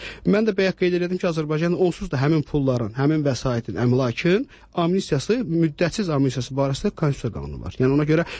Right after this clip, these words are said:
ola bilsin ki, tutaq ki, mən, e, maraqlandım bu Qa-, Qazaxıstan qanunvericiliyində, Rusiyada deyəsən belə söhbətlər gedir. Hansı bir mexanizm işlənə bilər buna? Çünki həmin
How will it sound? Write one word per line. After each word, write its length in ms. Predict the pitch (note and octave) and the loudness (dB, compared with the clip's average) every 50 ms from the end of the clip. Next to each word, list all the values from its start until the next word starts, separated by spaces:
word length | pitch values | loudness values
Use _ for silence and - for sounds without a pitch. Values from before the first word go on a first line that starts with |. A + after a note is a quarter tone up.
| - - - | -12 -2 0
ola 220 | A3+ B3 C#4+ C#4 G#3+ | 2 2 2 0 -2
bilsin 280 | A#3 A#3 - - A3+ A3 | -4 -6 -4 -4 -4 -2
ki, 140 | C4 B3 - - - - _ - | -2 -4 -6 -6 -20 -20 _ -8
tutaq 240 | - A3 A3 G3 - | -2 -2 -2 0 0
ki, 120 | A3 G3+ - F#3+ F3 - - - E3 | -2 -4 -4 -8 -14 -10 -8 -6 -2
mən, 160 | E3 D#3+ C#3+ C#3+ C#3+ | -2 -2 -2 -4 -8
e, 460 | C3+ D3 D3 D3 C#3+ C#3 C3 C3 B2+ B2 - - - D#3 C#3+ D3 | -8 -6 -4 -2 -2 -2 -2 -2 -6 -8 -10 -14 -6 -2 0 2
maraqlandım 560 | D3+ D3+ D3 D3+ D3+ D3 D#3 F#3 G3+ F3+ D3 | 2 2 2 2 2 2 0 0 -2 -2 -2
bu 80 | B2+ - | -2 -2
Qa-, 140 | C3+ A#2+ G2+ A2 C3+ | -2 -2 -2 0 0
Qazaxıstan 460 | B2 A#2 B2+ B2 - - D#3+ D3+ D3+ | 0 0 0 -2 0 0 0 0 2
qanunvericiliyində, 540 | D3+ D3 C#3+ C#3+ C#3 C3+ C3+ C3+ C3+ C3 C#3 | 2 2 2 2 2 0 0 0 0 0 -2
Rusiyada 400 | D#3 D3+ - - C#3+ C#3 C#3 C3 | -4 -6 -4 -4 -2 -2 0 0
deyəsən 320 | C#3 C3+ B2+ - C#3 B2+ B2 | 0 -2 0 2 0 2 2
belə 160 | C3 C3 B2 | 2 0 0
söhbətlər 480 | - - C3+ A#2+ B2 B2 - C3+ B2 B2+ | 2 0 0 0 0 -2 -2 -2 -2 0
gedir. 240 | C#3+ D#3 G3 G3 - - - - - - | 0 0 -2 -2 -4 -10 -20 -16 -6 -4
Hansı 240 | A#3 B3 A#3 C4 B3+ | -2 0 0 2 2
bir 100 | A#3 A3 | 4 4
mexanizm 480 | A3 G3+ - G3+ G3+ G#3 G3+ F3+ C#3+ A2+ | 4 2 2 0 0 0 0 0 0 -2
işlənə 400 | - - - G#2+ G#2 G2+ F#2+ F2+ | -2 -4 -6 -4 -4 -4 -6 -6
bilər 220 | F#2 F#2 F2 F2+ F#2 | -8 -8 -8 -8 -8
buna? 140 | F2+ F2 - | -8 -6 -2
Çünki 200 | - E3 D#3 E3+ | -2 0 2 2
həmin 180 | F3+ G3 G3+ | 2 2 0